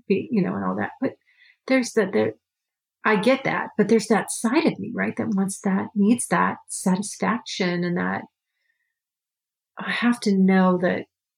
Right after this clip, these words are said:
I don't know, something. And in some way, like, I, I would honestly want him to be proud of me, you know, and he is, he is proud of me. He is very proud of me.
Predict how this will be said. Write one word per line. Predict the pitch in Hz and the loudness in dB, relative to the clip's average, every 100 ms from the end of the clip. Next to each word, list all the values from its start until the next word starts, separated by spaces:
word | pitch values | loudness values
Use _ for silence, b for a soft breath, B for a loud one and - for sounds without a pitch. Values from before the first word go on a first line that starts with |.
| _ - | _ -8
I | 190 | -4
don't | 285 - 180 | -4 -2 -2
know, | - - 208 226 - _ | -2 -4 -6 -8 -14 _
something. | - - 202 233 - 190 214 | -12 -4 -2 -2 -2 -6 -2
And | 220 | 2
in | 247 247 | 2 2
some | 262 311 | 0 2
way, | 277 175 190 | 2 4 4
like, | 196 196 - _ - | 2 0 -4 _ 0
I, | 233 | 0
I | - 220 262 | 2 0 0
would | 302 | -2
honestly | 294 294 311 320 311 | -2 -2 -2 0 0
want | 285 294 | 0 0
him | |
to | 311 | 4
be | 320 320 | 4 6
proud | 208 233 415 | 4 4 4
of | 381 | 2
me, | 180 160 - 190 _ _ _ - | 0 0 -2 -8 _ _ _ 0
you | 226 | 2
know, | 190 196 | 4 4
and | 262 | 4
he | 247 339 277 | 4 4 2
is, | 285 - b b _ | 0 -6 b b _
he | - 294 | -2 2
is | 311 - | 4 2
proud | 202 165 156 | 2 2 2
of | 160 | -2
me. | 175 170 - - | -4 -4 -6 -2
He | 240 | 2
is | 240 | 2
very | 196 220 196 | 4 4 4
proud | 190 156 175 | 2 -2 -4
of | - | -10
me. | 160 - | -14 -18